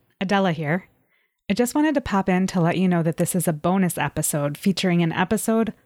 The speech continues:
from the Inside Podcasting podcast. So like the P B C podcast, the Inside Podcasting podcast is very meta.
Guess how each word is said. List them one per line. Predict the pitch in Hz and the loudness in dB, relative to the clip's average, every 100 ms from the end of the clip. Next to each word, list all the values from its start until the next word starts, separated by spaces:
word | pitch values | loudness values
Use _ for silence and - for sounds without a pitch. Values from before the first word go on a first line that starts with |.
| _ | _
from | - 170 | 0 2
the | 160 | 2
Inside | 180 185 - 190 175 | 0 0 2 0 0
Podcasting | - 165 - 165 - 175 170 | 0 -2 0 -2 0 0 0
podcast. | - 151 - - - - - _ _ _ _ | -2 -4 -6 -14 -14 -16 -18 _ _ _ _
So | - 240 | -6 0
like | 226 226 285 | 2 0 0
the | - | -4
P | 247 240 | 0 0
B | 202 | 0
C | 180 247 240 | 0 0 0
podcast, | - 151 - 143 185 - - - _ | 0 -2 -2 -2 -2 -4 -6 -10 _
the | - | -4
Inside | 196 214 208 190 | 0 2 2 -2
Podcasting | 165 220 220 180 156 - 151 | 0 -2 0 0 0 0 0
podcast | - 151 - 147 143 - - | 0 -2 -2 -2 0 -2 0
is | 170 | 0
very | 165 175 175 175 | 0 0 2 2
meta. | 170 151 127 - | 2 2 -2 -8